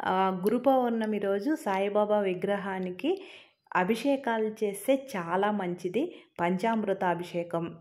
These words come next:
లేదంటే ఆవు పాలతో అభిషేకం,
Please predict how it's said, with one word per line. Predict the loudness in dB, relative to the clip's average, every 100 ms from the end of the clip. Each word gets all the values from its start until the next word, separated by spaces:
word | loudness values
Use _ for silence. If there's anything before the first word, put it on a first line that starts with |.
| -2
లేదంటే | 0 0 -2 0 -2 -2 -20 -20 _ _ _ _ 2
ఆవు | 4 6 4
పాలతో | 2 0 2 0 0 0
అభిషేకం, | -2 -2 -2 0 -2 -2 -4